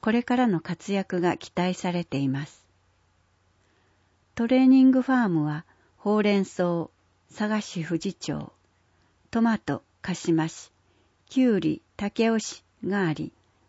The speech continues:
今年四月からいちご、白石町が加わります。吉永和美さん、江北町の写真が掲載されています。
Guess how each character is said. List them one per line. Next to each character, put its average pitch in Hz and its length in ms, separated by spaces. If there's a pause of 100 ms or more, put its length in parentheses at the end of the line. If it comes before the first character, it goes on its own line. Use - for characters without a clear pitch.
(340)
今 220 140
年 240 180
四 - 280
月 208 280
か 143 140
ら 143 160 (140)
い 180 100
ち 208 200
ご、 185 260 (240)
白 220 340
石 - 200
町 156 360 (260)
が 214 200
加 - 180
わ 156 240
り 151 100
ま 143 180
す。 - 220 (1000)
吉 226 300
永 220 340
和 196 120 (140)
美 196 120
さ 185 280
ん、 165 100 (600)
江 220 280
北 208 280
町 - 520 (600)
の 226 220 (240)
写 214 200
真 226 320
が 220 120
掲 214 280
載 208 260
さ 196 180
れ 196 140
て 165 160
い 156 80
ま 160 180
す。 - 280